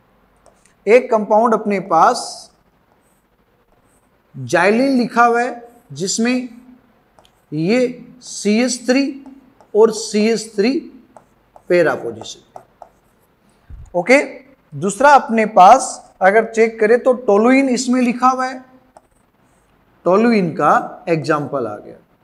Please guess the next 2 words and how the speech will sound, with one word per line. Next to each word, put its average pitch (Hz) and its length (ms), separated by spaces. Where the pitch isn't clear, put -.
अपने 196 320
पास 220 360